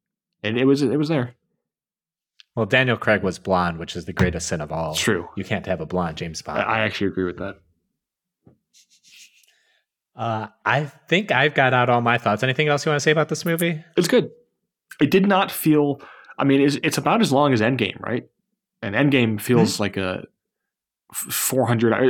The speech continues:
Speaker 1: especially on rewatches, that movie feels like it's four hundred hours long. It's unbearable. And this movie, I feel like will age, will, will just move better. It moves pretty briskly, I feel.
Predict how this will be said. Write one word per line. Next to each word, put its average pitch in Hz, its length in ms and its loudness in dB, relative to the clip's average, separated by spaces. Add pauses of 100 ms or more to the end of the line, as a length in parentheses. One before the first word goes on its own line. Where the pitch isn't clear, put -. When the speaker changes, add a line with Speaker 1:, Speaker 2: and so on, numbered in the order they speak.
(120)
Speaker 1:
especially 175 340 2
on 113 60 0
rewatches, 98 480 2
that 127 120 0
movie 117 200 2
feels 110 220 0
like 101 120 -6
it's 98 100 -6
four 110 400 0
hundred 107 300 -2
hours 95 340 -2
long. 92 320 -4 (300)
It's - 280 -10
unbearable. 107 720 -2 (920)
And 113 120 -4
this 180 120 2
movie, 196 220 4
I 151 80 2
feel 165 160 4
like 147 160 2
will 120 160 4
age, 107 300 -2
will, 113 140 -2
will 110 480 -4
just - 220 -6
move 107 360 -2
better. 98 280 -4
It 131 80 -4
moves 214 300 2
pretty 151 200 2
briskly, 110 420 -4
I - 40 -12
feel. - 360 -14